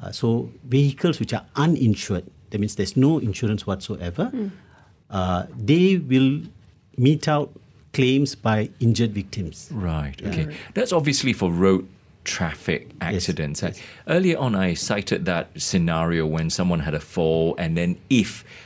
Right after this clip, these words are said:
Speaker 3: let's say, that building is, or the premise is not insured at all, what happened under that circumstance?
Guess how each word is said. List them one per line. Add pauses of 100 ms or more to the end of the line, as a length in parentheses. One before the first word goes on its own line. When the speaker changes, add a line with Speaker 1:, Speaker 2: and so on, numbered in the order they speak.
(100)
Speaker 3:
let's
say, (100)
that
building
is,
or
the
premise
is
not
insured
at
all, (440)
what
happened
under
that
circumstance?